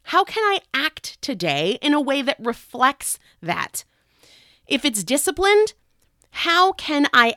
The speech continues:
act disciplined today? How can I exercise discipline today? How can I practice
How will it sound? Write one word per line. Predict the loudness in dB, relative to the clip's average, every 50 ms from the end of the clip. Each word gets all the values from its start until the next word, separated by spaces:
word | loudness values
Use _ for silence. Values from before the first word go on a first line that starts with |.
| _
act | 0 0 0 0 -2 -8 -14 -14 -16 _ -18 -6 -4
disciplined | -2 -2 -2 -4 -8 -8 -6 -4 -2 -2 -2 -4
today? | -6 -8 -4 -2 0 0 0 0
How | 2 4 4 4
can | 4 2 0 0
I | 2 0 0 0 _
exercise | -2 -2 -2 -2 -4 -2 -2 -2 0 2 2 2 2 0 -2
discipline | -2 -2 -2 -2 -4 -4 -4 -4 -4
today? | -4 -4 -4 -4 -4
How | -2 0 0 0 0
can | 0 0 0
I | 0 0 -2
practice | -2 -2 0 0 0 0 -2 -4 -6 -4 -4 -2 -2 -4